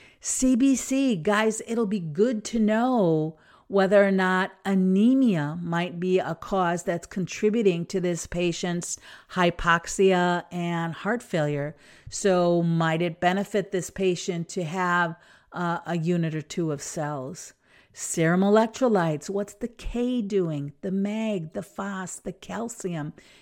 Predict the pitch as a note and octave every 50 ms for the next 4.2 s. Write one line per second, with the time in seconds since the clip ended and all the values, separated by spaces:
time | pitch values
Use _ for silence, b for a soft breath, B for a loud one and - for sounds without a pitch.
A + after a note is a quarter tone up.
0 | b b - F3 F3 F#3+ F#3 F#3+ G3 G3+ G#3 G#3 G#3+ G#3 - G#3 F#3 F3 - E3+
1 | E3 F#3 F3+ - F#3 E3+ E3+ F#3 F3+ E3 - - F#3+ F#3+ G3 G3+ G3+ G3 - F#3
2 | E3 D3+ F3 - - - - E3+ D#3+ D#3 D3+ - E3+ D#3 D#3 D#3 _ - G3+ G3+
3 | G3+ G3+ F3+ E3+ D#3 D#3 - G3+ B B B B B B B B B B A#3 A#3+
4 | B3 C4 C4 B3